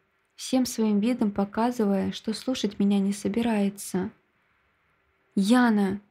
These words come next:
ничего не было". "Я знаю. Извини, что помешала", отзывается сипло. Подхожу и обнимаю со спины. Прижимаю к себе,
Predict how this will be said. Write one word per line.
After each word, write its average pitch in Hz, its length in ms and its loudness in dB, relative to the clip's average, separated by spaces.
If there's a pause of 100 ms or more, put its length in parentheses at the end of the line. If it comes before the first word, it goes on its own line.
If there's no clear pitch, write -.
ничего 254 560 2
не 247 320 4
было". 202 460 0 (1500)
"Я 233 200 6
знаю. 208 540 2 (260)
Извини, 262 360 6
что - 180 -2
помешала", 202 800 0 (1040)
отзывается 196 640 -2
сипло. 202 600 -4 (800)
Подхожу 220 480 -2
и 247 100 2
обнимаю 208 500 0
со 202 160 -4
спины. 202 560 0 (580)
Прижимаю 220 580 2
к 202 60 -12
себе, 226 480 -2